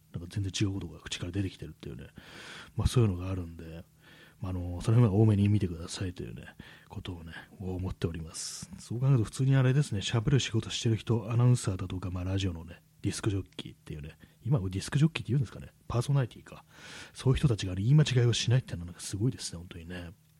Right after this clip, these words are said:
こう、ちょっと素人からするともう言い間違いがあったとして、もうそれに気づかないっていうね、なんか非常になんか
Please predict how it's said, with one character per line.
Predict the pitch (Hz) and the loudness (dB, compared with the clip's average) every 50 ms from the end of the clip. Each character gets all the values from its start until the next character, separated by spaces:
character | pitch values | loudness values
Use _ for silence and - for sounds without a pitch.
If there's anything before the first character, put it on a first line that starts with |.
| _ _ _ _ _ _ _ _ - | _ _ _ _ _ _ _ _ -10
こ | - | -8
う、 | 95 | -8
ち | 92 | -8
ょ | 92 | -8
っ | - | -6
と | - 98 | -6 -4
素 | 92 - - 127 123 | -2 2 4 4 4
人 | 120 110 | 4 2
か | 95 95 | -2 -6
ら | 90 | -6
す | - - | -4 -2
る | 110 | -2
と | - 92 | -2 -4
も | 87 87 | -6 -2
う | 98 | 0
言 | 113 | 2
い | 143 | 4
間 | 151 139 | 4 4
違 | - 135 | 2 2
い | 123 117 120 123 131 135 | 0 2 0 0 -2 -4
が | - 123 | -2 0
あ | 139 | -2
っ | 156 | 0
た | - - 110 | 0 -2 -2
と | - 92 | -2 -4
し | - - | -6 -4
て、 | - 101 | -4 -6
も | 92 92 - - - - - - - - - - - | -6 -6 -10 -16 -20 -20 -20 -20 -20 -18 -14 -12 -4
う | |
そ | - - | 0 0
れ | 131 - | 2 2
に | |
気 | - - 123 | 4 4 4
づ | 143 156 | 6 8
か | 165 | 8
な | 151 113 | 8 8
い | 87 | 6
っ | 87 | 0
て | - - - 90 | -6 -10 -10 -10
い | |
う | 85 82 | -10 -10
ね、 | 85 82 | -10 -10
な | 87 85 | -10 -10
ん | |
か | 85 90 | -8 -6
非 | 90 90 | -4 0
常 | 98 107 90 | 0 0 4
に | - 127 | 4 4
な | 113 | 4
ん | - | 4
か | - 113 - | 2 -2 -2